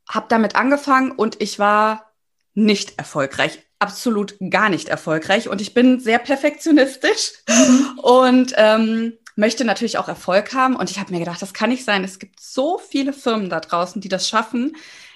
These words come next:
Speaker 1: Ich muss das auch hinkriegen. Und hab mir dann aber irgendwie selber gedacht, ich möchte das auf eine andere Art und Weise kennenlernen.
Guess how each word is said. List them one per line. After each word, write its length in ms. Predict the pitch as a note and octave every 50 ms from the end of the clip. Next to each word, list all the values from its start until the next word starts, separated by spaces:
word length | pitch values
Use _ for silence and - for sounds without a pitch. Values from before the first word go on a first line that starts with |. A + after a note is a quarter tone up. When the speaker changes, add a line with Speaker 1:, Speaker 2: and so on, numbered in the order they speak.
| _ _ A3
Speaker 1:
Ich 120 | G#3+ -
muss 240 | A#3 A3+ A#3 A#3 -
das 360 | - G#3 G3+ G3+ - - - _ -
auch 200 | F3+ F#3+ F#3 -
hinkriegen. 640 | F3+ D#3+ E3 D#3 - E3+ D#3+ D#3+ F3 F#3+ A3 A3+ - - - - - -
Und 140 | - G#3 A3
hab 140 | A3 - -
mir 80 | B3 A#3+
dann 160 | A3+ A3 -
aber 320 | - G3 G3+ G#3 G3 -
irgendwie 380 | G#3+ A#3 A#3+ C4 B3+ C4 A#3+ A3
selber 320 | G3+ G3+ G3+ G#3+ A3+ A#3 A3
gedacht, 320 | A3+ A3 A3 A3 A3 - -
ich 260 | G#3 - - - _ _ _
möchte 420 | G#3 G3+ G#3+ A#3 C4 B3+ - -
das 200 | B3 A#3 A#3 A3+
auf 160 | - G3+ G3 -
eine 120 | G#3 -
andere 360 | - G3 G#3+ A#3 A3 F#3+ F#3 -
Art 180 | - G3+ -
und 140 | G3 F3 -
Weise 300 | - E3+ F#3+ A#3 A#3+ C#4
kennenlernen. 760 | C4+ - - C4 B3+ B3+ B3+ B3 B3+ B3+ B3+ C4+ C#4+ D4+ D#4